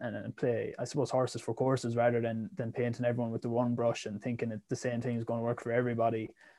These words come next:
I think unless he learns how to do that, then, yeah, I think he is done at the top level. Because, look, tactically,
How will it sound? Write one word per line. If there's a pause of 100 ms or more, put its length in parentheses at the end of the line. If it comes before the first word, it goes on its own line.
(280)
I
think
unless
he
learns
how
to
do
that, (220)
then, (220)
yeah,
I
think
he
is
done
at
the
top
level. (540)
Because,
look,
tactically,